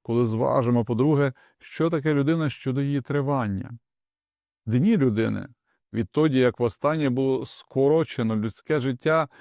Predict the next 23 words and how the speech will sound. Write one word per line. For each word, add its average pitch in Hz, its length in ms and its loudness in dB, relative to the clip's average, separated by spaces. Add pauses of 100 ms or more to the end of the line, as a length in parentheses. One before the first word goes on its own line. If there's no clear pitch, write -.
(220)
що, 123 440 0
здається, 127 720 0
сталося 139 540 -2
за 110 200 0
часів 127 500 -2
Мойсея, 123 640 0
ймовірно, 135 800 0 (280)
цілком 139 640 0
ймовірно 139 580 2
було 139 200 2
відкрите 156 400 -2
чоловікові 127 520 0
Божому 131 380 2
в 113 80 -2
час, 135 320 -2
коли 120 260 0
він 127 160 2
виголошував 110 640 0
це 110 140 -6
твердження, 110 680 -2 (340)
є 170 280 0 (200)
сімдесят 165 640 -2
літ. 143 420 -4